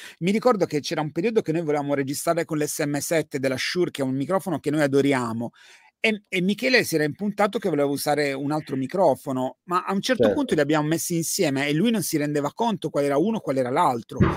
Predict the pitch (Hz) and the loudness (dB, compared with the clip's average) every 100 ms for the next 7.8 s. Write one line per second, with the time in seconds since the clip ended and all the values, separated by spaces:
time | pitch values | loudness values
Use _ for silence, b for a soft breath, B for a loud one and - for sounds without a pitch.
0 | B - - - 220 240 262 226 - 127 | B -12 -12 -6 -4 -4 -2 -4 0 -2
1 | 131 - 185 147 131 185 190 196 180 208 | -2 -4 0 0 0 0 2 2 2 4
2 | 143 117 143 143 147 208 196 143 _ - | 2 0 0 0 4 6 6 2 _ -16
3 | - 160 175 202 226 143 135 147 139 127 | -10 -4 0 2 2 2 0 2 2 2
4 | 160 151 185 139 156 - - 139 165 208 | -2 2 4 4 0 -4 -4 0 0 0
5 | 165 - 127 190 175 - 196 - - - | 0 0 0 2 2 4 4 4 4 2
6 | 151 160 160 170 175 175 160 - 190 - | 2 0 2 2 6 6 4 0 -2 -2
7 | 180 151 147 127 127 - 160 127 | -4 -2 -2 -4 -6 2 2 2